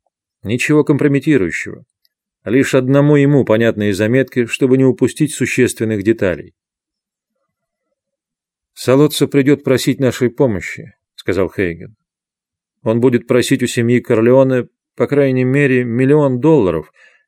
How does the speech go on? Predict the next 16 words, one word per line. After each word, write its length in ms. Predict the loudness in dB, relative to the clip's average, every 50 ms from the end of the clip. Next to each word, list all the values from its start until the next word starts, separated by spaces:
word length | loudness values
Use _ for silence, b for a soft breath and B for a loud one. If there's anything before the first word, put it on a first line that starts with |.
| b _
и 100 | -6 -4
защиту 480 | -2 0 0 0 0 -2 -2 2 2 2
от 80 | 2 2
закона. 480 | 0 -4 -2 -2 -6 -6 -6 -8 -16 _ _ _ _ _ _ _ _ _ _ _ _ _ _ _ _ _ _ -8
Это 200 | -6 -2 2 2
обеспечит 520 | 2 4 2 0 2 0 2 2 2 0
нам 160 | 2 2 2 2
участие 520 | 2 2 2 0 0 0 0 0 2 2
в 60 | 2
деле, 440 | 2 2 2 2 2 0 -4 -6 -8 -12
но 320 | -14 -10 -6 -4 -4 -4
в 80 | -4 -2
какой 320 | -2 -2 2 2 2 2
степени, 460 | 2 0 0 -2 -2 0 0 -4 -4
пока 320 | -2 -4 -4 -2 0 -2 -2
неизвестно. 760 | 0 0 -2 -2 -2 -2 -2 -2 -2 -2 -6 -12 -20 -20 _